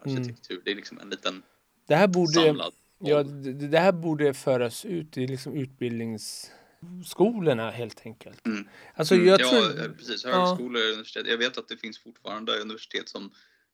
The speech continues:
Speaker 2: bara lär ut, alltså inom samhällsplanering till exempel, bara lär
Speaker 1: Mm.
Speaker 2: ut, eh, teoretiskt. Och
Speaker 1: Mm.
Speaker 2: det är liksom,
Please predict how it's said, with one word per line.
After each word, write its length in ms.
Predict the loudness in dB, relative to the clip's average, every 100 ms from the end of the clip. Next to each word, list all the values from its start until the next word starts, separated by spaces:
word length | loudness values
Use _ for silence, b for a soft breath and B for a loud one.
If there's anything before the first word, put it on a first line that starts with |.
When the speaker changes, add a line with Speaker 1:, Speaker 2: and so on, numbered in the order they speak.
| _ -4
Speaker 2:
bara 340 | -2 -2 -2
lär 200 | -4 -4
ut, 340 | -6 -8 -14 -12
alltså 160 | -8 -6
inom 160 | -2
samhällsplanering 680 | -2 -2 -6 -6 0 0 0
till 120 | -4
exempel, 400 | -6 -10 -12 -12
bara 260 | -4 -2 -2
lär 140 | -2
Speaker 1:
Mm. 120 | -4 -6
Speaker 2:
ut, 340 | -10 -14 -14 _ -6
eh, 260 | -4 -4 -10 -14 _ -10
teoretiskt. 800 | -6 -4 -6 -8 _ -10 -10 -10 -14
Och 80 | -6
Speaker 1:
Mm. 180 | -4 -2
Speaker 2:
det 320 | 0 0 0
är 40 |
liksom, 520 | -2 -6 -8 -10 -12